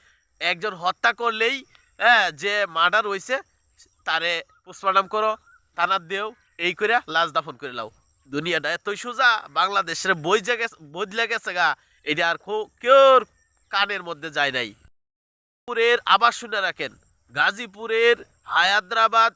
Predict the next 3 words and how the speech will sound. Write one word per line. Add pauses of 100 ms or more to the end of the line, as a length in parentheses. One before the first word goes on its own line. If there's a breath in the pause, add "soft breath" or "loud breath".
এরিয়ার (600)
বড়বাড়ি
এলাকায়